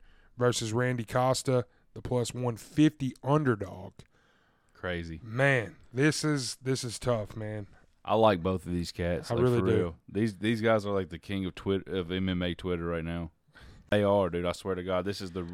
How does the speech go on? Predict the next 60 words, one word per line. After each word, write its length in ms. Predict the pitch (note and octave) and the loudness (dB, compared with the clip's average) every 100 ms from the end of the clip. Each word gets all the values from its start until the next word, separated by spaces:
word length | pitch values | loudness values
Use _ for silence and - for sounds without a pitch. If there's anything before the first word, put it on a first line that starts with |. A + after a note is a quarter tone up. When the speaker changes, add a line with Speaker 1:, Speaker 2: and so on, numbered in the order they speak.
| - | -4
Speaker 2:
this 120 | G#2+ | 2
Speaker 1:
What 120 | C3 | 4
Speaker 2:
is 80 | D3+ | 4
Speaker 1:
did 20 | |
Speaker 2:
the 60 | G2 | 2
Speaker 1:
you 60 | |
tell 260 | F#2+ G#2 B2 | 4 6 6
Speaker 2:
Doc-, 120 | C#3+ | 4
Speaker 1:
me? 60 | - | 2
Speaker 2:
Doctor 320 | G#2 B2 C#3 | 6 8 6
Speaker 1:
What? 60 | B2 | 6
Speaker 2:
Pepper 320 | C3+ C3 B2+ | 6 8 6
versus 280 | A2+ A2+ G2 | 6 4 4
Reese's 440 | G2 A2+ - F2 | 4 4 2 -6
fight 260 | - F2+ E2 | -4 -2 -2
here. 180 | E2 - - - | -4 -10 -16 -4
Adrian 220 | G#2 A2+ | -2 6
Speaker 1:
Fill 260 | C#3+ E3 E3 | 8 8 8
me 100 | D#3+ | 6
Speaker 2:
Yanez. 220 | C3+ B2+ | 4 2
Speaker 1:
in, 60 | A2 | -2
dude. 280 | A2 A2+ - - | -4 -6 -8 -4
You 160 | C#3+ | -2
mentioned 340 | D#3+ E3 C#3+ C#3+ | 0 0 -2 -6
it 100 | B2 | -6
before 280 | A#2 C3 | -6 -4
the 100 | A#2 | -4
podcast. 160 | G#2+ A#2 | 0 4
Speaker 2:
I 60 | D#3 | 4
don't 160 | E3 | 6
know 100 | D3 | 4
Speaker 1:
I 40 | B2+ | 4
Speaker 2:
how 220 | A2+ A#2 | 4 6
Speaker 1:
don't 120 | B2 A#2 | 4 2
Speaker 2:
it, 60 | - | 2
I 80 | |
don't 160 | A2 A#2+ | 4 6
know 140 | A#2 | 6
how 240 | G#2+ G#2+ G#2+ | 6 8 6
it 80 | F2 | 4
became, 480 | F2+ F#2+ G2 G#2+ F#2+ | -2 0 0 0 0
but 120 | F2 | 0
it, 140 | F#2 | -2
it's 220 | - F2+ G#2 | -4 -4 -4
a 60 | |
big 260 | F2+ F#2+ F2 | 0 0 2
deal 160 | F2+ E2+ | 0 0
on 120 | E2 | -4
Twitter. 340 | F2+ F2+ E2 | -4 -4 -4
Fucking 400 | - F2+ E2 D#2+ | -4 -6 -6 -6
Yanez 480 | E2 G2 G#2+ G#2+ G2 | -2 0 2 2 0
is 100 | F#2+ | -2
Doctor 320 | F#2+ G2 F2+ | 2 2 2
Pepper, 560 | - F#2+ F#2 F#2 F2+ F2 _ _ _ _ _ - | -2 -2 -2 -2 -4 -6 _ _ _ _ _ -4
Randy 280 | F#2+ G2+ G2 | 0 2 2
Costa 600 | G#2+ G2+ F#2+ - G2 F2+ | 4 4 4 0 0 2
is 240 | F2 E2 | 0 -2
Reese's, 560 | F2+ F#2 - E2+ D#2+ D#2 | 0 0 0 -2 -2 -4
and, 180 | D#2+ | -4
like, 220 | D#2+ D#2+ | -4 -6